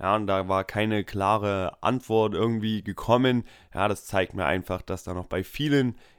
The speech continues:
eben nicht der neueste Wissensstand am Start ist oder dass viele einfach noch nicht einordnen können, okay, welche Fettsäuren sind denn jetzt gut, welche sind eher negativ. Warum ist es überhaupt wichtig? Denn wenn du auf Rückverpackungen von einem Lebensmittel schaust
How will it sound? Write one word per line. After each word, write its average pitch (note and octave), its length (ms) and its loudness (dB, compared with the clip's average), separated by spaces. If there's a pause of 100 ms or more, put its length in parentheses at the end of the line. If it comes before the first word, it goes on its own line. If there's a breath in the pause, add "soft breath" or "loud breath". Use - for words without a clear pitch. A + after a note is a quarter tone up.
(140 soft breath)
eben A2 440 0
nicht G#2 480 -4 (260)
der F#2 480 0 (320)
neueste A2 520 2
Wissensstand A2 760 0 (440 loud breath)
am A2 180 0
Start G2 380 2
ist F#2+ 120 -6
oder F2+ 140 -2
dass F#2 220 -2
viele A#2 320 4
einfach G2+ 240 2
noch F#2 100 -4
nicht F#2 240 -6
einordnen F#2+ 480 -4
können, F#2+ 220 -4
okay, F#2 360 -4 (360 soft breath)
welche G2+ 340 2
Fettsäuren F#2 800 -4 (140)
sind G#2 220 -2
denn G2 120 -2
jetzt - 240 -8
gut, C3 380 -4
welche F#2 280 -2
sind F#2 260 -8
eher E2+ 360 -6
negativ. G2+ 760 -2 (280 loud breath)
Warum A2+ 240 2
ist D3 80 -4
es C3 100 -6
überhaupt G#2+ 480 -2
wichtig? D#3 420 2
Denn B2+ 260 0
wenn A#2 100 -2
du A2 100 -2
auf G2+ 260 2
Rückverpackungen A#2 680 -2
von G2+ 160 -4
einem F#2+ 80 0
Lebensmittel C3+ 500 -2
schaust C#3 460 4